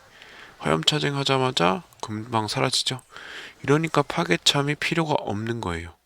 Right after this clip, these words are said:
여러분들 이 어쌔신 다 접고 어쌔신 하세요. 네, 소서리스 이제 갖다 버리고 어쌔신 하시기 바라겠습니다. 그리고 여기다가 이제 또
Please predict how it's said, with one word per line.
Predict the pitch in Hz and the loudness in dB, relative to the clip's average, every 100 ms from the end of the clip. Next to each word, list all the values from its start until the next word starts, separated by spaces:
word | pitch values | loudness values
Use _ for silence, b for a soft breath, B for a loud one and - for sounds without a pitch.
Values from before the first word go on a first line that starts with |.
| B B B B B B - | B B B B B B 0
여러분들 | 104 135 139 110 | 2 2 2 2
이 | - | 0
어쌔신 | 95 95 - 135 - 92 - - - B B B B - - - | -2 0 0 2 0 -2 -10 -20 -20 B B B B -20 -16 -2
다 | - 90 - - | 4 4 4 -4
접고 | - 95 - 131 110 - - | -2 -4 0 0 0 -10 -10
어쌔신 | - 90 110 107 110 | -4 -2 0 0 0
하세요. | 123 110 95 101 - - | 0 0 -4 -8 -20 -16
네, | - | -6
소서리스 | - 120 131 120 - - 101 | -4 0 2 2 2 2 2
이제 | 87 | 0
갖다 | - - - | -2 -2 -2
버리고 | 98 87 87 92 131 - B B B B B B - | 0 0 -2 -2 -6 -12 B B B B B B -6
어쌔신 | 92 104 101 104 | 0 0 0 0
하시기 | 107 - 107 104 113 | 0 2 2 0 0
바라겠습니다. | 90 85 87 - 76 - - B B B B - | 2 2 0 -2 -4 -10 -14 B B B B -6
그리고 | 135 135 | 2 4
여기다가 | 110 120 117 135 | 6 6 4 4
이제 | 120 127 165 151 - - - B B B B - - - | 2 2 -2 -4 -16 -20 -20 B B B B -20 -20 -4
또 | 156 160 | -2 -2